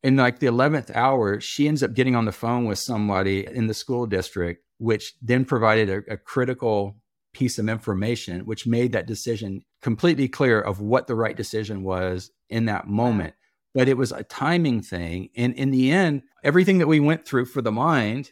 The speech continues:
Speaker 1: was interesting, was curious, was maybe a fun exercise on some level. But in the end, it's gonna be what it's gonna be. And often it's just a question of waiting and being patient. And then, especially if you have an emotional authority,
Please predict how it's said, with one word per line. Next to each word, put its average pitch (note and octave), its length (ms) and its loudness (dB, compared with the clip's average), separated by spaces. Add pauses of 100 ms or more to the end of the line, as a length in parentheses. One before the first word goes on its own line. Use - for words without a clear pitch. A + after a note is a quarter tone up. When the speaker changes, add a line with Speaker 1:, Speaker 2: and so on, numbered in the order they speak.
Speaker 1:
was C3+ 220 -2
interesting, C#3+ 720 -4
was G#2+ 120 -4
curious, C3+ 800 -2
was G#2+ 360 -4
maybe B2+ 320 0
a A#2 100 -4
fun B2+ 260 -2
exercise A2+ 580 -4
on G#2+ 100 -4
some C#3 340 0
level. G2+ 540 2 (480)
But B2 420 0 (560)
in B2 140 2
the B2+ 120 6
end, C#3+ 280 2
it's - 400 -8
gonna C3+ 160 -4
be C3+ 160 2
what C3 160 2
it's - 160 -8
gonna B2 220 -4
be. A#2 540 2
And A2 300 -6 (420)
often B2 380 0
it's F#2+ 140 -10
just - 260 -6
a G#2+ 60 -10
question A2 420 -6
of F#2 140 -8
waiting G#2+ 440 -2
and G#2 100 -4
being G#2 220 -6
patient. A2 540 -6
And G2 160 -6
then, G2+ 380 -4
especially - 380 -4
if G#2 60 -6
you A#2 60 -4
have G#2 100 -4
an G2+ 80 -6
emotional G2+ 600 -4
authority, G#2+ 680 2